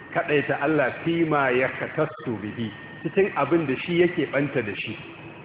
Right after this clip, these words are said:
To kamar me abubuwan da shi yake banta da su? Halitta akwai mahalicci ba shi ba?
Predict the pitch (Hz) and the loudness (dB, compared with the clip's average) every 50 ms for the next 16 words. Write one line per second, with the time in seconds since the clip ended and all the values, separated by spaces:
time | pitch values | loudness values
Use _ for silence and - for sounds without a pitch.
0 | - - 175 - 185 170 190 202 208 190 180 170 151 160 170 160 165 180 160 139 | -2 0 2 2 4 6 6 6 8 8 8 6 6 6 6 6 6 6 4 4
1 | 135 - 147 151 156 147 156 135 131 131 131 117 127 107 107 101 - - 107 - | 2 2 4 2 2 2 2 0 2 0 2 2 0 0 -2 -4 -6 -8 -10 -10
2 | - - - - - - - - - - - - - - - - - - - - | -12 -16 -18 -18 -18 -18 -18 -18 -18 -18 -18 -18 -18 -18 -18 -18 -18 -18 -18 -18
3 | - - - - - - - - - - - - - - 123 127 151 147 - 160 | -18 -18 -18 -16 -16 -16 -16 -16 -16 -18 -18 -12 -6 -2 0 2 2 2 2 2
4 | 120 110 - 139 139 151 151 147 131 123 - - 139 139 135 120 - - 131 135 | 0 2 2 4 4 4 4 4 2 0 -2 -2 0 2 2 2 0 -2 -4 -2
5 | 165 | -2